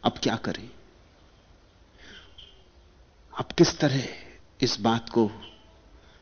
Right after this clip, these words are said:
चलाए रखें, तो प्रेम है। इन बातों से आदमी कहने लगता है। ये तुमने ख्याल किया कि जब प्रेमी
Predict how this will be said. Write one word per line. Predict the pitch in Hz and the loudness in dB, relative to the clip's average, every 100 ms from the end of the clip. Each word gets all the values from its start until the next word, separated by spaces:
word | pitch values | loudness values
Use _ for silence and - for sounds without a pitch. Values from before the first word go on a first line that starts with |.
| - - | -12 0
चलाए | 131 110 104 101 | 4 4 4 2
रखें, | 101 - - - - - - - - - - - | -2 -6 -12 -14 -20 -20 -20 -20 -20 -20 -4 4
तो | 214 - - - | 4 4 -4 -4
प्रेम | - 123 101 | 4 6 6
है। | 90 76 - - - - - - - | 4 -4 -8 -14 -20 -20 -20 -20 0
इन | - 143 | 6 8
बातों | 104 98 117 | 8 4 2
से | 104 98 | 0 0
आदमी | 76 90 98 | -2 -2 -4
कहने | - 82 90 | -4 -4 -4
लगता | 80 76 - - | -4 -8 -12 -16
है। | - - - - - - - - - - - - - - - - - - - - | -16 -20 -20 -20 -20 -20 -20 -20 -20 -20 -20 -20 -20 -20 -20 -20 -18 -16 -16 2
ये | 131 | 4
तुमने | 131 160 151 | 8 8 8
ख्याल | - - 131 143 | 6 4 6 6
किया | 139 165 | 8 6
कि | 151 | 8
जब | 135 127 - | 6 4 2
प्रेमी | 131 139 147 | 6 8 10